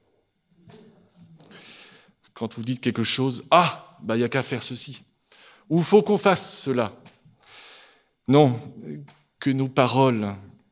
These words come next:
soient appropriées, ajustées, pleines d'amour et d'empathie, que nous puissions comprendre ce que la personne vit pour pouvoir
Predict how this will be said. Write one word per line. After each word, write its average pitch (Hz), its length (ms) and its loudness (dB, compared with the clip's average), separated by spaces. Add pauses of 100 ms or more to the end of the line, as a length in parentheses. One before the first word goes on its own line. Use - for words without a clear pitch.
(260)
soient - 500 -2
appropriées, 104 800 -6 (320)
ajustées, 143 640 0 (560)
pleines 156 300 4
d'amour 160 540 -2 (580)
et 135 100 -2
d'empathie, 143 500 -2
que 151 80 -6
nous 160 80 -2
puissions 175 260 -2
comprendre 175 600 -2
ce - 80 -4
que 135 120 -2
la 120 80 6
personne 120 420 0
vit 135 260 -6 (720)
pour - 180 -6
pouvoir 113 640 -6